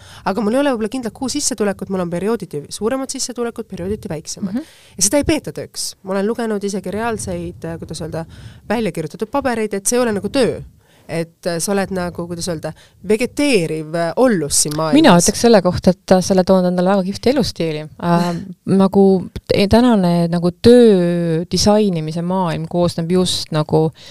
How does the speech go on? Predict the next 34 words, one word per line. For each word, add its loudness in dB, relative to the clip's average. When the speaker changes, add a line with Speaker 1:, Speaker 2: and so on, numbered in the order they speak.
Speaker 2:
projektipõhistest 4
ampsudest 0
ja 6
ma 6
teen 6
neid 6
asju, -2
mis 4
mulle 2
päriselt 2
meeldivad, 0
mis -2
mul 0
tulevad 4
hästi 0
välja. 2
Ma 8
mõtlen 4
tagasi 2
oma, 0
oma -2
pikale -2
kõr-, 4
staažile 2
kõrgharidusmaastikul. -2
Ma 8
pidin 6
tegema 4
ikka -6
seal 6
nagu 6
asju, 4
mis, 0
äh, 0